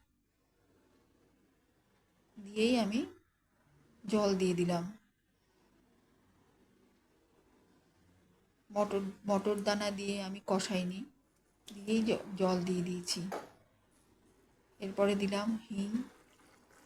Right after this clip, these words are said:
এবার ঝোলটা যখন ফুটছে ঘুগনির, তখন আমি ওই সেদ্ধ আলুগুলো ঝোল তুলে নিয়েছিলাম, নিয়ে একটু ঝোলও তুলে নিয়েছিলাম, নিয়ে ঝোল দিয়ে সেদ্ধ আলুগুলো ম্যাশ করে আবার ঘুগনিতে দিয়ে দিলাম।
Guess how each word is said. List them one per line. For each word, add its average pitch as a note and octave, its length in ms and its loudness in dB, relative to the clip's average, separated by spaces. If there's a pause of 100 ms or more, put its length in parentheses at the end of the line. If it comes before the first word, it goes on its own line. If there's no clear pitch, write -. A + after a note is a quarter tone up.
(760)
এবার G3+ 360 4 (580)
ঝোলটা G#3+ 400 4
যখন G#3 280 2 (100)
ফুটছে A3+ 360 0
ঘুগনির, G#3 520 0
তখন G#3+ 280 0
আমি G3 240 -2 (520)
ওই G#3 100 -14
সেদ্ধ G3 400 0
আলুগুলো G3+ 500 2 (680)
ঝোল F#3+ 220 -10 (140)
তুলে G#3 260 4
নিয়েছিলাম, G3 540 2 (260)
নিয়ে G3 240 0
একটু G3+ 180 -2
ঝোলও F#3+ 380 4
তুলে F#3+ 240 -2
নিয়েছিলাম, F#3 500 0 (520)
নিয়ে G3 220 2
ঝোল F#3+ 320 2
দিয়ে G#3+ 240 4
সেদ্ধ F3 260 2
আলুগুলো F#3+ 360 2
ম্যাশ F3+ 320 2
করে G3 260 0
আবার G3 260 2 (120)
ঘুগনিতে G3 400 -2 (640)
দিয়ে F#3+ 180 4
দিলাম। F3+ 300 0